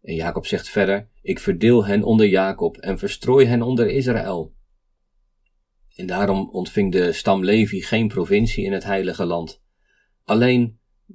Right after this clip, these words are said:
steden verspreid over het land. En al de armen, schrijvers en leraren van Israël, die over het land verspreid zijn, zijn van de stam van Simeon.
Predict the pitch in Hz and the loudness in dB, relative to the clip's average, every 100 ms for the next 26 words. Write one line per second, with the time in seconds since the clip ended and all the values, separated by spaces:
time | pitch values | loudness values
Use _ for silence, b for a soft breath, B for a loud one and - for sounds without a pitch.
0 | _ _ - - 95 104 110 104 - 107 | _ _ -8 -2 0 0 -2 -4 -6 -8
1 | - 107 110 101 98 98 95 101 92 85 | -2 0 0 2 0 0 -2 -4 -6 -8
2 | - _ _ _ _ _ _ _ _ _ | -20 _ _ _ _ _ _ _ _ _
3 | - 101 110 104 117 113 120 120 120 120 | -8 -4 2 4 4 4 4 4 2 -2
4 | - 107 113 117 113 104 92 107 110 104 | -4 0 2 2 0 0 2 4 4 2
5 | 104 101 98 104 107 90 101 104 - b | 0 -2 0 -2 -2 -2 -2 -4 -6 b
6 | b - 120 120 117 110 113 120 - 107 | b 2 4 6 2 4 2 2 -6 -6
7 | - 120 120 - 101 104 110 104 90 85 | 0 0 0 -4 -6 -2 -2 -2 -6 -8
8 | - 92 82 82 - 104 104 101 92 - | -4 -2 -2 -6 -8 -4 -2 -2 -4 -12